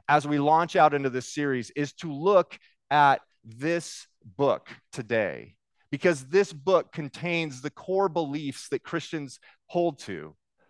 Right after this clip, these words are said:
This is the book that we look to to understand what it means to be a Christian and, and who God is and who we are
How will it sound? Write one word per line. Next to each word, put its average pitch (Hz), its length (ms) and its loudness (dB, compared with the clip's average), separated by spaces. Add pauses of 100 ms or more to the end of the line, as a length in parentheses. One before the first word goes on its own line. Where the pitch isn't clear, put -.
(200)
This 202 240 6
is 180 240 -4 (340)
the 156 140 2
book 196 240 4
that 202 80 2
we 185 160 0
look 185 320 2
to 160 180 -6
to - 180 2
understand 185 720 0
what 185 160 6
it 196 120 2
means 185 400 -6
to 170 80 0
be 180 240 -4
a 190 80 2
Christian 175 580 -2
and, 143 140 -2 (240)
and 165 120 0
who 180 280 -2
God 190 400 8
is 156 420 0
and 156 100 -2
who 214 200 -8
we 208 280 -6
are 135 400 2